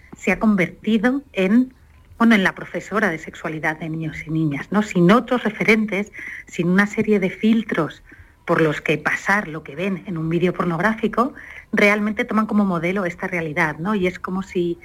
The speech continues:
para aprender a conducir, en vez de escu-, de autoescuelas, les pusiésemos todas las películas de A Todo Gas, ¿no? Eh, Fast and Furious. Es algo que no es real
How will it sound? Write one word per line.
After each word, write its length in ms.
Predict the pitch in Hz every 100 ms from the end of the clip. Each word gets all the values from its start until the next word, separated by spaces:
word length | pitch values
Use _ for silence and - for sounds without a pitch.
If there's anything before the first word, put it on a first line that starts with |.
| - - - - -
para 400 | 180 165 160 165
aprender 400 | 190 180 185 190
a 40 |
conducir, 560 | 190 196 170 202 220 - - - -
en 160 | - 165
vez 140 | 165
de 100 | 170
escu-, 240 | - 214 208
de 120 | 196
autoescuelas, 640 | 185 190 - 185 196 202 202
les 100 | -
pusiésemos 640 | 175 151 165 170 180 180
todas 240 | 202 180
las 140 | 180 175
películas 480 | 156 156 175 175 170
de 260 | 170 151 - - _
A 120 | 190
Todo 220 | 185 175
Gas, 320 | 156 147 - -
¿no? 200 | 170 214 220 - - -
Eh, 220 | 175 165 160
Fast 220 | 160 -
and 140 | 165
Furious. 420 | - 160 147 135 -
Es 260 | 196 - - -
algo 420 | 208 202 220 233 - - -
que 100 | 175
no 80 |
es 80 | 175
real 340 | 180 202 269